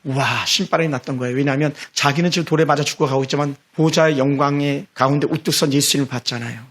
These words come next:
여러분 생각해보세요. 돌에 맞아 죽는 건요, 부끄러운 일입니까? 구약의 돌에 맞아 죽는 것은요, 어떤 사람들 돌에 맞아 죽었냐면 우상을 범하는 자, 우상을 섬기는 자 돌에 맞아 죽습니다. 남색하는 자. 이미 구약 시대 때, 모세 시대 때 동성연애가 있었어요. 동성연애하는 분들을 갖다 돌로 다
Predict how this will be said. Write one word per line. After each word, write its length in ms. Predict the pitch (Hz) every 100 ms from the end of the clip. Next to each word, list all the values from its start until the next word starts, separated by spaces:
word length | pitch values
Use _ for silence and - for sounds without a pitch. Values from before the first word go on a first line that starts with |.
| _ 160
여러분 140 | 190
생각해보세요. 520 | 233 285 240 214 131 - - -
돌에 240 | 165 233
맞아 240 | 240 220 226
죽는 300 | - 196 208
건요, 220 | 185 190 -
부끄러운 340 | 208 277 247
일입니까? 440 | 185 175 143 - 139 - -
구약의 380 | 190 247 226
돌에 240 | 196 185 220
맞아 220 | 208 196
죽는 260 | - 175 180
것은요, 540 | 160 - 160 170 185
어떤 240 | 160 185 214
사람들 300 | 202 185 160
돌에 140 | 170
맞아 200 | 165 156
죽었냐면 500 | 143 151 147 160 208 - -
우상을 480 | 190 185 190 170 139 - - 160 147
범하는 380 | 151 139 135 127
자, 200 | 120 110 - -
우상을 320 | 175 180 165
섬기는 360 | - 156 143
자 100 | 135
돌에 220 | 147 151 147
맞아 180 | 151
죽습니다. 600 | 127 127 131 131 143 220 -
남색하는 680 | 156 143 185 - 220 170 156
자. 140 | 135 127 - -
이미 340 | 214 262 214 - _
구약 200 | 202 240
시대 200 | - 202
때, 80 | 190
모세 260 | 160 180 247
시대 220 | - 214
때 120 | -
동성연애가 560 | 170 170 180 202 185 247
있었어요. 340 | 214 175 156
동성연애하는 600 | 180 202 254 233 226 208
분들을 160 | 202 190
갖다 160 | 190 180
돌로 200 | 175
다 140 | 214